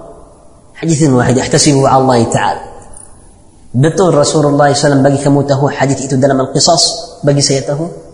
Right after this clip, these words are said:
Faqala na'am haddathani Rasulullah sallallahu alaihi wasallam fil Qisas. Amanna billah. Itu satu kisah dari satu sahabat. Saya pilihan Jabir bin Abdullah, sebab Jabir bin Abdullah kita baca hadithnya dalam apa?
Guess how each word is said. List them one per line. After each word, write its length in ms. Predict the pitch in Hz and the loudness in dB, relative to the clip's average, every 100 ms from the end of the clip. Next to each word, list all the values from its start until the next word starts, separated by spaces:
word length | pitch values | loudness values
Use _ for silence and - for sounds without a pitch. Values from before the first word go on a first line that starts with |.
| - - - | -20 -14 -8
Faqala 320 | - 190 190 | -4 0 0
na'am 320 | 190 175 160 | 2 2 0
haddathani 480 | - 165 170 170 156 | 0 0 0 2 2
Rasulullah 560 | 147 143 151 139 143 135 | 0 0 -2 -2 -2 -2
sallallahu 80 | 131 | -2
alaihi 160 | 127 | -4
wasallam 200 | 135 131 139 | -4 -4 -4
fil 120 | 131 | -6
Qisas. 320 | 131 139 143 - - - - - - - - - - 101 - - - - - - - - - - - - - - - - - - - - 127 | -4 -4 -4 -8 -16 -20 -20 -20 -20 -20 -20 -20 -20 -20 -20 -20 -20 -20 -20 -20 -20 -20 -20 -20 -20 -20 -20 -20 -20 -20 -20 -20 -20 -4 0
Amanna 320 | 123 110 107 | 2 2 0
billah. 300 | 92 92 95 - - - - 196 | -2 -4 -8 -16 -20 -20 -12 -4
Itu 80 | 208 | 0
satu 640 | 202 196 208 208 202 - | 2 2 2 2 0 0
kisah 320 | 190 214 196 | 0 0 2
dari 240 | 180 180 170 | 2 2 2
satu 240 | 185 185 | 0 0
sahabat. 580 | - - 110 92 - - - | 0 0 -4 -6 -12 -16 -10
Saya 320 | - 175 175 | -2 -2 -2
pilihan 400 | 185 185 180 165 | 0 0 2 2
Jabir 240 | 180 165 | 2 2
bin 80 | 165 | 2
Abdullah, 720 | 147 151 165 196 208 - - | 2 2 2 2 2 -2 -6
sebab 320 | - 170 170 - | 0 2 4 4
Jabir 240 | 175 175 | 4 4
bin 120 | 165 | 2
Abdullah 360 | 156 165 175 170 | 2 0 2 2
kita 320 | 160 160 165 | 0 0 0
baca 200 | 160 160 | 0 -2
hadithnya 400 | 160 160 160 170 | 0 2 2 2
dalam 240 | 151 156 143 | 2 2 0
apa? 400 | 165 151 - | -4 -8 -12